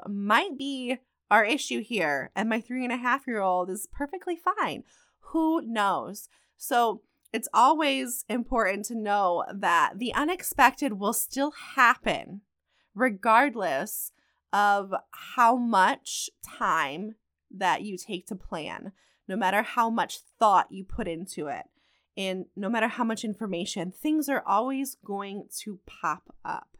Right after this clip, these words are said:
that you do not a-, anticipate, okay? So the fourth thing is you need to ask yourself, what are you going to do if things do not go the way you anticipated?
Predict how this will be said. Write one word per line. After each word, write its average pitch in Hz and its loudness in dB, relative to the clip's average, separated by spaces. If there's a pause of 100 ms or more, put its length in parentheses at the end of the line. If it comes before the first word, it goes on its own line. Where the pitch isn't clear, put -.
(120)
that - -8
you 190 -10
do 156 -12
not 202 2
a-, 311 -4 (320)
anticipate, 196 -10
okay? 185 -8 (360)
So 214 2 (260)
the 226 -4 (160)
fourth 403 0
thing 180 -4
is 160 -6
you 233 -4
need 294 -2
to 370 -2
ask 214 2
yourself, 185 -2 (360)
what 220 0
are 302 2
you 269 -2
going 247 0
to 294 -4
do 196 0
if 220 -4
things 247 -4
do 311 -2
not 208 2
go 165 0
the 185 -6
way 165 -6
you 147 -10
anticipated? 254 -8